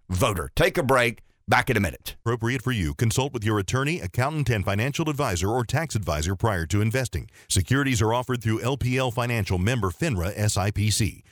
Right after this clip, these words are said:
Speaker 2: This morning's edition of the Armstrong Minute is brought to you by the Armstrong Wealth Management Group, dedicated to growing and protecting your wealth.
Speaker 1: Welcome back to Wake Up Carolina Thursday morning. Reggie Armstrong. Good morning, Reggie. How are you?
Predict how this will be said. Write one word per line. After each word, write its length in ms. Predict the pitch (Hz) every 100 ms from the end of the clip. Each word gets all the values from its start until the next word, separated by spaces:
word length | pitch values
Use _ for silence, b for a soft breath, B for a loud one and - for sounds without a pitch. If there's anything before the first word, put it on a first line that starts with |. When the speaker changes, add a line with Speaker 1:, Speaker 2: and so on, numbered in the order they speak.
| b -
Speaker 2:
This 180 | 123 -
morning's 320 | 147 180 131
edition 400 | 123 143 107 196
of 120 | 123 107
the 120 | 87
Armstrong 560 | 101 143 - 151 156
Minute 300 | 165 87 80 -
is 140 | 117
brought 240 | 117 117 131
to 80 | 147
you 60 |
by 300 | 135 156 101
the 120 | 107
Armstrong 520 | 113 160 - 156 156 143
Wealth 240 | 147 -
Management 440 | 139 147 113 98
Group, 280 | - 95 - B B
dedicated 520 | 117 113 110 110 139
to 100 | 117
growing 460 | 90 101 110 151 143
and 100 | 107
protecting 480 | 90 - 95 - 104
your 180 | 110 135
wealth. 320 | 120 58 - 101
Speaker 1:
Welcome 400 | 120 233 233 180
back 140 | 170
to 80 | 175
Wake 220 | 165 156
Up 160 | 147 -
Carolina 340 | 160 175 233
Thursday 460 | - 160 147 135 127
morning. 360 | 131 196 233
Reggie 360 | 156 143 127 135
Armstrong. 640 | 131 160 156 156 175 240
Good 120 | 147
morning, 280 | 127 135 120
Reggie. 260 | 123 117 120
How 180 | 127 117
are 60 |
you? 280 | 113 170